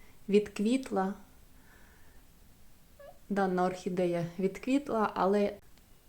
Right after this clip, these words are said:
доростають квітоноси, і я їм дозволила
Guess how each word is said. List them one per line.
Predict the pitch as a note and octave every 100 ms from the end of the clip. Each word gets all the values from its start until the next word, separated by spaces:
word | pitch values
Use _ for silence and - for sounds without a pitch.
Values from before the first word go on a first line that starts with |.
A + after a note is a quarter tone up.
| - - - - -
доростають | G3+ G#3+ G#3+ - F#3 D#3 D3+ - - - - - - - - - - - - - - - - - -
квітоноси, | G#3 G#3+ A#3 C#4+ E4 - G#3+ G#3+ - - - - -
і | G#3
я | G3+
їм | G3 F#3 F3+
дозволила | F#3+ F#3 E3+ D#3+ D#3 D#3+ E3